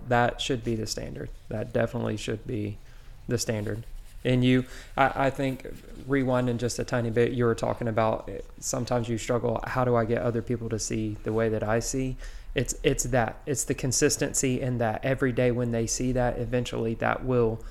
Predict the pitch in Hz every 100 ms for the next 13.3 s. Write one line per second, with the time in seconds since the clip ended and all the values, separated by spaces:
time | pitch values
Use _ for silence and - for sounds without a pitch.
0 | - - - - 156 - 147 135 147 143
1 | 135 127 117 123 131 117 110 127 123 120
2 | 120 120 117 - - - - 151 151 135
3 | 151 151 - 127 131 151 151 139 139 139
4 | 131 - 117 117 117 - 143 156 165 147
5 | 120 - 160 151 131 131 - 139 139 -
6 | 131 123 123 123 120 135 123 120 120 123
7 | 117 113 110 120 113 123 113 110 131 117
8 | - 131 131 117 - - - - 131 117
9 | 123 131 131 147 147 143 135 - 135 151
10 | 135 123 117 131 127 110 123 - 131 117
11 | 113 127 120 117 113 110 117 135 123 135
12 | 127 131 - 135 127 139 131 127 123 123
13 | 131 127